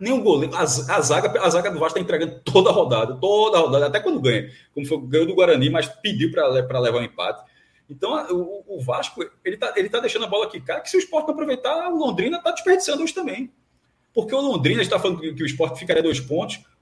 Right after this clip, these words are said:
o Londrina ficaria a um. O Londrina tá perdendo um jogo dentro do Paraná, que é confronto estadual, do Operário, Ponta Grossa, é, que vi-, na zona de rebaixamento, se ele ganha esse jogo, ele ficaria a um ponto do Vasco.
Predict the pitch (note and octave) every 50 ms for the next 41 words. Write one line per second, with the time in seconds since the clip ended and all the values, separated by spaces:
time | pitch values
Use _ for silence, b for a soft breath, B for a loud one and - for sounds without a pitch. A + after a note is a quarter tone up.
0 | _ - A#3 B3+ C4 C4 G#3+ D3+ B2+ C3 F3 G3+ G#3+ - - G#3+ G#3+ - A3+ F3+
1 | D#3+ E3 G3+ - G3 D3+ C3 D#3 F#3 F3+ - - - - - _ _ _ _ -
2 | F3 G#3 A3 - B2+ B2+ C3 C3 C3 D3+ - - C#3 A#2 A2 G#2+ G#2 A2 D3+ F3
3 | D3+ B2+ A2 G#2 G2+ G2+ G#2 G#2+ - _ _ _ _ _ _ _ B2+ A#2+ D#3+ A3
4 | C4 - A#3 A3+ F#3+ - C#3 A#2+ G#2 F2+ F2+ A2 - B2+ - - A2 G#2 F#2+ -
5 | - - - - A2+ - - A#2+ G#2 - - - - - - - G#2 G2 A2+ A#2+
6 | F#2+ F2 A2+ D3 D3+ B2+ B2 A#2+ - - G#2+ F#2 G#2 B2+ C#3+ C#3+ C3 C3 A#2+ A2+
7 | - G2 F#2 G2 G2 G#2+ B2+ - - - b b b b b b b b b b
8 | _ - A#2 A2+ B2 C3 - C3+ C3 C3+ - - B2 - - D3 B2+ B2 B2 -
9 | A#3 B2+ - - - F3 - - F#3 C#3 C3+ D3+ - - B3 B3+ E3+ C#3+ F3+ -
10 | F4 - - B3 C#3+ C3 C3 D3 D#3 - B2+ - _ _ _ _ _ _ _ -
11 | G#3+ G#3+ - B3+ G3 G3 A3+ - - - _ - G#3 D#4 - D4+ C4 C#3+ A2 G#2+
12 | B2 C3 - -